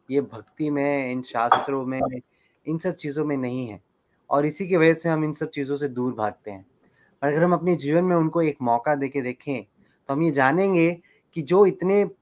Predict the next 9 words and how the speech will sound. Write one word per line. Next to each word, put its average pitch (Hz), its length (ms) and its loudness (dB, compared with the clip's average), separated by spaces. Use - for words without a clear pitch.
अ, 117 300 0
पुराने 151 640 2
शास्त्रों 139 600 -2
में 170 140 0
जो 151 120 -4
चीज़ 147 320 -6
लिखी 139 260 -8
गई 143 220 2
है, 113 200 -2